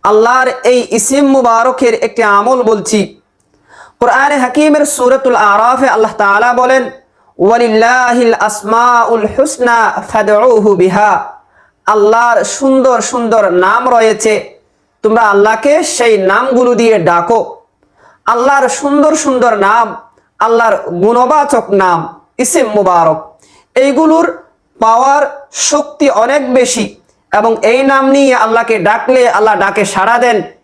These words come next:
কিছু চাইলে আল্লাহ তাআলা দান করেন। যাই হোক, আল্লাহ তাআলার এই ইসিম মুবারক লাতিফ, এই নাম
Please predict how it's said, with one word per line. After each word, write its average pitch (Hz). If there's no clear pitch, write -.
কিছু 202
চাইলে 226
আল্লাহ 214
তাআলা 196
দান 208
করেন। 214
যাই 208
হোক, 285
আল্লাহ 262
তাআলার 262
এই 240
ইসিম 320
মুবারক 240
লাতিফ, 240
এই 285
নাম 269